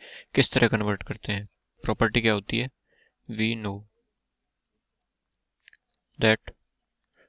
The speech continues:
मान लो लिमिट n tending to infinity है, कोई इस तरह की सीरीज दी हुई है, summation of r equal to कहाँ से लेके a से b तक जा रहा है, ठीक है। और यहाँ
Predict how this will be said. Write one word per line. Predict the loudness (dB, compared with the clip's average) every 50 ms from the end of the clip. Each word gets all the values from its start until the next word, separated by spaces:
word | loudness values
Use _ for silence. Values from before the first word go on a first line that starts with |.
| _ _ 0
मान | 2 2 2
लो | 2 2 0
लिमिट | 0 0 -2 -2 -2 -4 -6 -10 -18 _ _ _ _ _ _ _ _ _ _ _ _ _ _ _ _ -4
n | -4 -2 -2 0
tending | 0 0 0 0 -2 -4 -4 -4
to | -6 -6 -6 -6 -8 -10
infinity | -10 -6 -4 -4 -2 -2 -2 -2
है, | -2 -2 -2 -4 -6 _ _ _ _ _ _ _
कोई | -4 -2 -2
इस | -2 -2 -2 -2
तरह | -2 0 0
की | 0 -2 -2
सीरीज | -4 -4 -4 -2 0 0 0 0 0
दी | -2
हुई | -4 -4 -4
है, | -6
summation | -6 -6 -6 -6 -6 -6 -6 -4 -4
of | -4 -6 -8 -10 -18 _ _ _ _ _ _ _ _ -14 -4 0
r | 2 4 4 4 4 2
equal | 0 -4 -4 -6 -4 -2
to | -4 -4 -4 _ _ _ _ _ _ _ _ _ _ -4
कहाँ | -2 0 0 0
से | 0 0 0
लेके | 0 0 0 -2 -4 -6 _ _ _ _ _ _ _ _ _ _ _ _ _ 0
a | 2 4 4
से | 4 2 0 -2 -2 -4 _ _ -12 -6
b | -4 -4 -2 0
तक | -2 -2 0
जा | -2 -2 -2
रहा | -4 -6
है, | -6 -4 -4
ठीक | -2 -2 -2
है। | -2 -4 -6 _ -20 -20 -20 -20 -20 -20 _ -4
और | -2 2
यहाँ | 2 4 4 4 2